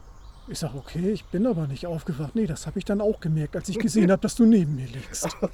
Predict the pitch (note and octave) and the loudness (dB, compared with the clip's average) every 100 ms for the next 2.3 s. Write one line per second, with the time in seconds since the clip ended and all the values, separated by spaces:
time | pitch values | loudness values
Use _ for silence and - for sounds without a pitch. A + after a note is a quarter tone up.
0 | - F4+ - B3 C4+ C4+ G#3+ C4+ A3+ A3+ | 0 0 4 2 2 -2 -2 -2 -2 -6
1 | - - - - F4+ - D#4 - - B3 | 2 6 6 6 0 6 6 6 6 8
2 | C#4 A#3 E4 | 10 10 10